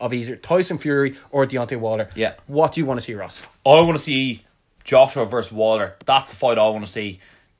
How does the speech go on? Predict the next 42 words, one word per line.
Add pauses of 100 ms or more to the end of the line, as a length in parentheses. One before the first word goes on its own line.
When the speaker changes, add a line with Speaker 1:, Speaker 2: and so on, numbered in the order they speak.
(140)
Speaker 2:
That's
the
biggest
fight
in
boxing. (720)
That's
the
fight
that's
gonna
get
me
most
excited. (540)
Yeah,
I
wanna
see
him
fight
Fury
as
well, (160)
but
I
feel
like (560)
the
entire
world
will
be
watching
Wilder
versus
Joshua. (420)
And (180)
I
think (360)
Fury
could,